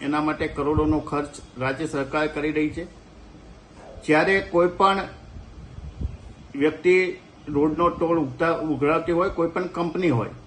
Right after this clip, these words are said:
અને રોડ રિપેર કરવાની, એની સાર સંભાળ, એની દેખરેખ રાખવાની, એને મેન્ટેન કરવાની જવાબદારી એ જે તે કંપનીની હોય છે. પરંતુ આ રોડ છેલ્લા ઘણા સમયથી બિસ્માર હાલતમાં છે.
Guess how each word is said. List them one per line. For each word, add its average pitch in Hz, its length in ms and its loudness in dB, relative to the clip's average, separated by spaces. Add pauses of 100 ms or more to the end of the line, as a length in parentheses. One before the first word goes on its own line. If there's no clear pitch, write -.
(560)
અને 185 380 2
રોડ 170 300 4
રિપેર 170 400 4
કરવાની, 175 560 2 (400)
એની 156 200 -2
સાર 151 240 -2
સંભાળ, 160 380 -2
એની 165 200 -4
દેખરેખ 156 420 -2
રાખવાની, 160 540 -2 (580)
એને 156 120 0
મેન્ટેન 156 440 2
કરવાની 160 400 -2
જવાબદારી 156 680 0 (640)
એ 151 100 4
જે 147 160 2
તે 156 160 -4
કંપનીની 156 500 0
હોય 156 220 4
છે. 165 160 -4 (760)
પરંતુ 185 580 4 (800)
આ 180 160 6
રોડ 180 280 4
છેલ્લા 175 560 -2
ઘણા 156 260 2
સમયથી 170 400 0
બિસ્માર 165 400 2
હાલતમાં 151 600 0
છે. 170 120 0